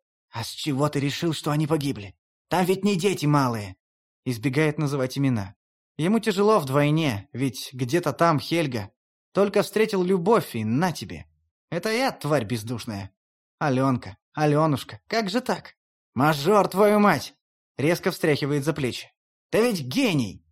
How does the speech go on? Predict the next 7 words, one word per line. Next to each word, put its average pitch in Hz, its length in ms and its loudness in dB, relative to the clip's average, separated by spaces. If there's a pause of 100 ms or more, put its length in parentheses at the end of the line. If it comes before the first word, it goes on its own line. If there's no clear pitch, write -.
(160)
Думай!» 143 480 2 (320)
«Я 135 260 2
не 160 120 4
гений!» 127 580 0 (300)
огрызаюсь. 110 720 -6 (400)
«Да 123 160 0
похрен! 107 640 -2